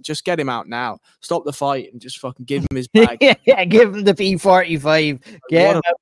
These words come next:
Speaker 2: of there.
Speaker 1: what are we doing?
Speaker 2: Yeah,
Speaker 1: What are
Speaker 2: um, we're, we're, what we're doing is we're gonna move on to the opening fight on the prelims card, and that's Marcus McGee, because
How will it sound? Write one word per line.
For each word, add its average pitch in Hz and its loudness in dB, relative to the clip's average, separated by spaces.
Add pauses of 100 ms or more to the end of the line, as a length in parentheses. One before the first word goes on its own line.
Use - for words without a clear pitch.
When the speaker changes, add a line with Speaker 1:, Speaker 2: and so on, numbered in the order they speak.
Speaker 2:
of 143 -18
there. 147 -6
Speaker 1:
what 175 -2
are 160 -6 (260)
we 123 -12
doing? - -16 (460)
Speaker 2:
Yeah, 147 -4
Speaker 1:
What 139 -4
are 135 -12
Speaker 2:
um, 135 -16
we're, 147 -12
we're, 139 -14
what 151 -10
we're 175 -6
doing 156 -10
is 131 -14
we're 127 -14
gonna 127 -14
move 131 -12
on 135 -8
to 117 -16
the 123 -10
opening 123 -12
fight 123 -16
on 113 -16
the 113 -18
prelims 131 -14
card, 117 -12
and 123 -10
that's 135 -6
Marcus 131 -8
McGee, 123 -16
because 127 -12